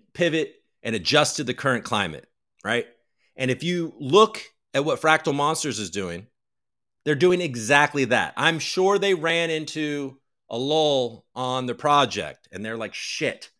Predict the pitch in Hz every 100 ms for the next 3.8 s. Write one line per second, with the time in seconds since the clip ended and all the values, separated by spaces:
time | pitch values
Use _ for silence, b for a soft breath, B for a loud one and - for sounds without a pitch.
0 | _ _ _ _ - 131 135 127 127 120
1 | _ _ _ _ _ _ _ _ - 147
2 | 131 123 131 160 165 - 165 151 147 -
3 | 160 151 - 165 160 156 139 -